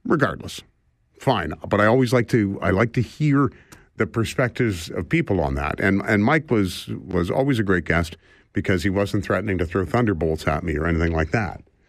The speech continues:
So we'll have a, I, I wanna have a, a chat with Mike about, uh, about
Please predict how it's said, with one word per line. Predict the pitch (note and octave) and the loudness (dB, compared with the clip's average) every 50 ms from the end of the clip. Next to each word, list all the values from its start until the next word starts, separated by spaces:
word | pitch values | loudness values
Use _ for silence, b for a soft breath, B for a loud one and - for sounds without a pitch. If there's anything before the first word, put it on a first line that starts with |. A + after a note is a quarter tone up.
| b b b b _ | b b b b _
So | - A2 | 0 2
we'll | A2 C3 C3 B2+ | 2 2 2 2
have | C3+ C3+ C3+ C3 | 2 2 2 2
a, | B2+ - | -2 0
I, | - A#2 A#2+ A#2 | 2 2 2 2
I | - - A#2+ | 2 2 2
wanna | A#2+ C#3 E3+ F3+ C3+ | 4 4 4 4 4
have | C3+ C3 A#2 G#2+ | 4 4 4 4
a, | F#2+ F#2+ F#2+ - | 2 2 0 0
a | - F#2 | 0 -2
chat | - - - F#2 F2+ F2+ | 0 0 0 0 0 0
with | F#2 D#2+ - | -2 -4 -2
Mike | E2+ E2+ E2+ E2 | -2 -2 0 -2
about, | - D#2+ E2 D#2+ D#2+ D#2 - - | -2 -2 -2 -2 -2 -6 -6 -4
uh, | D#2+ D2+ D2+ D2 - b b b b b b b b b b b b b | -4 -4 -4 -6 -10 b b b b b b b b b b b b b
about | - D#2+ F2+ F2 F2+ D#2+ - | -6 -2 -2 -2 -2 -2 -6